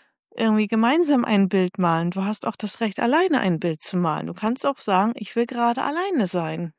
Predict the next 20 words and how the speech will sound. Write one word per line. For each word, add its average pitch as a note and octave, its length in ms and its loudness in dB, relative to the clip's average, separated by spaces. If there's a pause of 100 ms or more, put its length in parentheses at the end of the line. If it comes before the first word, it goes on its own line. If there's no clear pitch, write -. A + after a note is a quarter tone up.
(640)
"Das A#3+ 220 -2
ist D4 140 -4
mein D4 400 2
Bild. E3+ 420 0 (360)
Mal A#3+ 260 2
du C4+ 140 -4
doch C#4 180 -4
dein C#4+ 220 -4
eigenes", A3+ 640 -2
hat F#3+ 120 -6
Lea F3+ 280 -2
gesagt. E3+ 640 -8 (1700)
Oder: A3 540 4 (120)
"Ich - 180 -4
will B3+ 120 2
mein B3+ 180 2
Spielzeug D#4 480 -2
gerade G3 380 0
nicht F#3 240 0
teilen. F3 560 -2